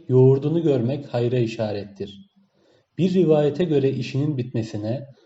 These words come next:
ve rızık sahibi olmaya delalet eder. Bir fırın yakıp ısıttığını gören hakime yakın ve dost olur. Soğuk bir fırın görmek,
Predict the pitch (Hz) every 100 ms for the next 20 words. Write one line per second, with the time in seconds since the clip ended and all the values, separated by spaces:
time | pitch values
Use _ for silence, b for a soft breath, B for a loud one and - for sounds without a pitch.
0 | b 131 139 123 175 - 147 131 123 127
1 | 123 113 113 110 107 101 101 98 98 95
2 | - _ _ _ _ _ _ b b b
3 | - 185 - 147 165 175 135 127 - 143
4 | 143 131 147 151 165 127 131 170 - B
5 | B B 123 131 131 147 151 131 156 160
6 | 143 131 127 - 101 92 - _ _ _
7 | b b b - 131 180 - 160 - 135
8 | 156 135 120 110 135 -